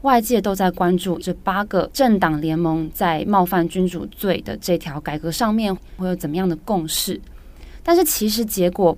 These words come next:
不太令人意外，原因是前进党它是以改革派自居嘛，那领导层也大多都是年轻有为的企业家、学者或是意见领袖。那如果他们必须要碰触泰国王室这种几乎是禁忌的议题，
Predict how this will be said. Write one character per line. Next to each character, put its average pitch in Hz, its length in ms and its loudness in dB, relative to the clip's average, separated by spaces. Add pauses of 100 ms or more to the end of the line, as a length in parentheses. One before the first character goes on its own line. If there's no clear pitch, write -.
(120)
不 185 160 -6
太 226 320 -2
令 214 200 0
人 156 240 -2
意 180 140 -2
外， 160 300 -4 (560)
原 214 120 0
因 254 120 4
是 294 280 2 (280)
前 220 200 2
进 311 220 10
党 208 180 4
它 196 160 -6
是 - 160 -4
以 170 120 -2
改 - 200 -4
革 151 200 -8
派 175 240 -2
自 170 200 -4
居 151 240 -8
嘛， 147 220 -4 (560)
那 214 120 0
领 214 180 2
导 254 160 6
层 185 200 0
也 170 120 2
大 185 180 4
多 180 180 0
都 175 140 2
是 175 160 -4
年 165 180 2
轻 180 200 0
有 160 100 0
为 147 100 -4
的 156 120 -8
企 208 200 -6
业 196 120 -2
家、 180 320 -2
学 160 260 -8
者 - 180 -6
或 226 140 -2
是 220 140 -2
意 214 100 -2
见 185 240 0
领 156 140 -4
袖。 - 300 -4 (680)
那 262 100 -2
如 247 120 2
果 302 120 4
他 294 120 2
们 277 140 4
必 269 100 0
须 226 180 -2
要 220 120 4
碰 220 240 -2
触 208 180 -4
泰 196 240 -4
国 165 220 -6
王 151 240 -4
室 208 180 -4
这 190 120 -4
种 180 200 -4
几 196 220 -6
乎 196 160 -4
是 190 180 -4
禁 190 300 -4
忌 180 160 -6
的 160 80 -8
议 196 200 -6
题， - 340 -14